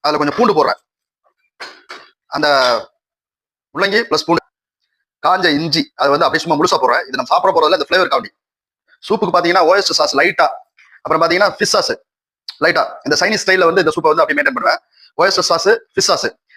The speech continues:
இது நீங்க இருந்தா போடலாம், இல்லை என்றால் நீங்க அந்த மீன் ஸ்மெல், அதாவது எப்படின்னா, அஹ், அந்த ஸ்மெல்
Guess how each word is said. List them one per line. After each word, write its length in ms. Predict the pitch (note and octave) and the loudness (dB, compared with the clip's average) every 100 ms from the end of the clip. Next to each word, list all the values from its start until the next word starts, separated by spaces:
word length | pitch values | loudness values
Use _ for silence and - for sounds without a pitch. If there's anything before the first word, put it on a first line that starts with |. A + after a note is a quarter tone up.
| - - | -18 -6
இது 120 | E3+ | -2
நீங்க 120 | F3 F3+ | 2 2
இருந்தா 160 | A3 A3 | 2 2
போடலாம், 320 | F#3+ F3 F3 - - - | 2 4 2 -2 -10 -2
இல்லை 140 | E3 G3+ | 2 2
என்றால் 260 | D#3 D#3 E3 - - | 2 0 0 -4 -4
நீங்க 140 | C#3 C#3+ C3+ C3 C3 A#2+ _ _ - | 0 2 4 4 2 0 _ _ -8
அந்த 120 | C#3 D3 C3 B2 - - | 0 2 2 0 -6 -4
மீன் 160 | B3 A3+ | -2 0
ஸ்மெல், 180 | F#3+ D3+ | 0 2
அதாவது 180 | F3 | 2
எப்படின்னா, 220 | E3+ E3+ E3+ - - - | 0 2 2 0 -6 -2
அஹ், 140 | C3+ C3 | 2 2
அந்த 100 | C#3 C#3 | 0 0
ஸ்மெல் 200 | G3 | 2